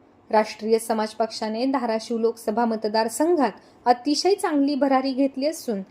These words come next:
सर्व तालुक्यातून पक्षाने उमेदवारी लढवावी अशी मागणी होत आहे. त्यानुसार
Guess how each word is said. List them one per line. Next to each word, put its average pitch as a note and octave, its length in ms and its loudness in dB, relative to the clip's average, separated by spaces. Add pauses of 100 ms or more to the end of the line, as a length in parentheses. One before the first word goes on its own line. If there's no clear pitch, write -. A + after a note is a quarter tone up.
(240)
सर्व F4+ 360 4
तालुक्यातून C#4+ 680 0
पक्षाने C4+ 500 -2
उमेदवारी A#3+ 600 -2
लढवावी A3+ 420 0
अशी C4+ 280 -2
मागणी A3 440 -2
होत G3 220 0
आहे. G3+ 240 -2 (560)
त्यानुसार G#3+ 480 0